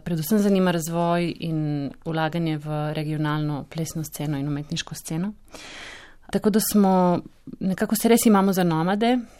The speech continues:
in smo povabili skupino publike in sodelavcev, da z nami skupaj pogledajo dve plesni deli oziroma dve deli Bad Company iz Zagreba.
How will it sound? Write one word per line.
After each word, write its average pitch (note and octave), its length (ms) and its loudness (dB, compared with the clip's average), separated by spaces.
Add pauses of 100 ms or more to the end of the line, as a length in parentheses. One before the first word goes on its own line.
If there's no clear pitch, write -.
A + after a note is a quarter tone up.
(120)
in F#3+ 200 4
smo F3+ 280 2
povabili F3+ 460 2
skupino F3+ 520 0
publike F3+ 440 0
in E3 80 2
sodelavcev, F3 800 0
da D#3+ 240 -2
z E3+ 100 0
nami E3 240 4
skupaj D#3 280 -4
pogledajo D3+ 720 -2
dve D#3+ 120 -4
plesni D#3+ 400 -4
deli D#3 260 -2
oziroma D3+ 340 -2
dve D3 180 -2
deli D3 520 -4 (200)
Bad D3+ 200 -4
Company D#3 440 -2
iz D3+ 80 -2
Zagreba. F3 460 -4